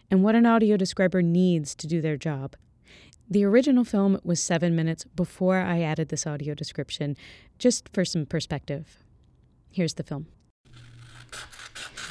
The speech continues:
The film opens on a close-up of a fair-skinned hand holding bright, shimmery yellow construction paper,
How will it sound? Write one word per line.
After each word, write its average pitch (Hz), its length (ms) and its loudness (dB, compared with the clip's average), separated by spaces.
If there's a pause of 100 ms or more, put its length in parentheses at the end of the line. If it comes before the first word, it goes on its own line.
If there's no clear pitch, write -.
The 196 80 -4
film 311 300 6
opens 185 460 2
on 175 80 2
a 165 60 0
close-up 185 480 0
of 151 140 -4
a 160 60 -4
fair-skinned 180 640 0
hand 151 360 -2
holding 151 320 -4
bright, 185 420 -2
shimmery 190 440 0
yellow 170 340 0
construction 160 580 -4
paper, 156 400 -6